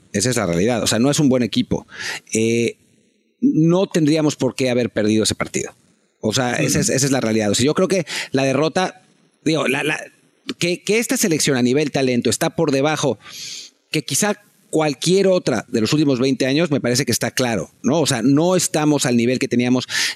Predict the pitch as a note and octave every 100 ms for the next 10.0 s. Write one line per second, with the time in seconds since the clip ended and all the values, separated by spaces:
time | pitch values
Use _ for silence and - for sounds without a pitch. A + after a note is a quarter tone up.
0 | - - A#2+ A#2+ B2 D#3 F#3 F3 F#3 G#3+
1 | E3+ C#3+ C3+ C#3+ C3+ A2+ A#2+ A#2+ A#2+ F3+
2 | F#3 - F#3+ G#3+ E3 B2+ D#3 C3+ G#2+ -
3 | - - D3 E3 D#3+ A3+ G#3+ A3 A#3+ B3
4 | - _ E3+ E3+ F#3+ F3 F#3 F3 D3 B2+
5 | E3+ E3+ D3+ E3+ F#3 F3+ D#3 C3+ C#3 B2
6 | B2 E3+ F3 G3+ D3 C3 D3+ D3+ C3+ A#2
7 | G2+ C3 C#3 C#3 C3+ A#2+ G#2 C3+ C3+ B2+
8 | A2 - C#3+ C#3+ B2+ A#2 B2 - C3 C3+
9 | B2 A#2 A#2 B2 A2 D3 C3+ B2+ E3+